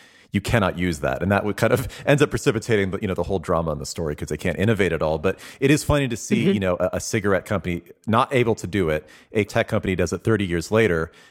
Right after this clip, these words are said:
Speaker 1: Now it's getting fucked by the regulatory, you know, structure, and big tobacco, whatever you wanna call Reynolds these days, somehow emerges victorious all these years later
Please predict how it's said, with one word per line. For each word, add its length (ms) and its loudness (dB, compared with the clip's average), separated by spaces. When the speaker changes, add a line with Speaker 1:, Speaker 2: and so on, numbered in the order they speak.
Speaker 1:
Now 240 4
it's 220 -4
getting 280 0
fucked 340 -2
by 100 2
the 100 -2
regulatory, 840 0
you 120 -2
know, 300 0
structure, 580 -2
and 320 2
big 180 2
tobacco, 520 2
whatever 240 -2
you 80 -2
wanna 140 -2
call 180 -4
Reynolds 300 2
these 160 -4
days, 380 0
somehow 440 2
emerges 400 0
victorious 600 0
all 140 2
these 220 0
years 240 0
later 400 0